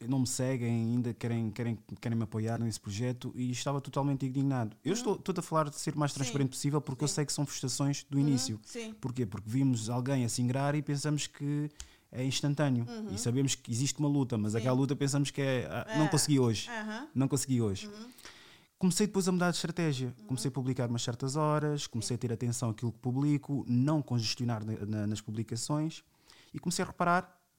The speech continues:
Speaker 1: que depois tens as estatísticas em baixo.
Speaker 2: Uhum. Sim.
Speaker 1: O que aparece, eu inve-,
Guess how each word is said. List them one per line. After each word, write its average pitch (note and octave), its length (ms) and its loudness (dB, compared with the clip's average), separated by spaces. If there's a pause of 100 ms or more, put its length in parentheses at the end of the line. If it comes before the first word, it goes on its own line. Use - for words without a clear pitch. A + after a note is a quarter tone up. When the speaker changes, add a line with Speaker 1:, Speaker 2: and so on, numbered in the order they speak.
(360)
Speaker 1:
que C#3 920 0
depois - 200 0
tens D3+ 120 2
as C#3 60 0
estatísticas C#3 500 -4
em B2 80 0
baixo. C3+ 340 -2
Speaker 2:
Uhum. A#3+ 240 -8 (200)
Sim. G#3 240 -12 (360)
Speaker 1:
O D3 100 0
que - 100 -2
aparece, D3+ 640 0 (680)
eu D#3+ 160 6
inve-, E3 300 2